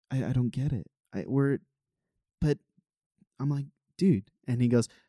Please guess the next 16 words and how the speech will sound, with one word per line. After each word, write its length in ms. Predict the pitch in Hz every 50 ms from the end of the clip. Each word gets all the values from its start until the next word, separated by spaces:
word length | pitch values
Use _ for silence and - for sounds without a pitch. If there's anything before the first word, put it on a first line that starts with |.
| _ -
"Well, 100 | 170 185
there's, 240 | 185 156 143 - - _ -
there's, 220 | 160 147 139 - _ _ _ _ _ _ _ _
the, 120 | 147 151 - _
she, 300 | - - - - 175 160
she 300 | - - - - 165 156
has 180 | 156 156 151 156
her 60 | 156
two 220 | - - 170 165
hands 280 | 156 160 190 226 226 -
out. 240 | 120 98 85 - - -
I 80 | 135 147
don't 260 | 151 156 165 165 165
understand." 440 | 165 165 160 - - 214 233 214 120
I'm 60 | 98
like, 140 | 104 113